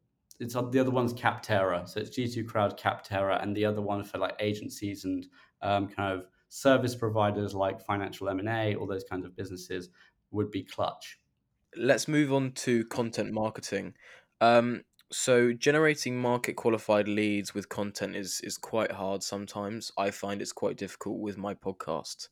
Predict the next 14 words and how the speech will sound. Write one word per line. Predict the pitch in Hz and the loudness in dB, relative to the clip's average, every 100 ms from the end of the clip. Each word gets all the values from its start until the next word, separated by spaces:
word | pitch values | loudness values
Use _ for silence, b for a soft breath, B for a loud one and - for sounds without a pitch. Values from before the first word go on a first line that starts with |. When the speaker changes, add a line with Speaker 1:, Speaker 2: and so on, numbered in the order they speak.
| - | -8
Speaker 2:
Do | 131 | 0
you | 135 | 4
have | 147 | 4
any | 160 135 | 4 -2
tips | - 147 - - | 2 2 2 -2
on | 110 110 | -2 -2
content | - 120 117 98 | -2 0 -2 0
marketing | 107 107 - - 104 | 0 0 -4 -6 -4
and | 101 | -6
converting | - 104 104 113 113 117 107 | -8 -2 4 4 2 -4 -6
content | - 117 - 101 | -4 -4 -4 -4
traffic | - 101 - 95 - - - | -6 -8 -4 -4 -4 -14 -8
into | 104 98 101 | -6 -6 -4
leads? | 101 101 95 - - - | -2 -2 -4 -6 -6 -8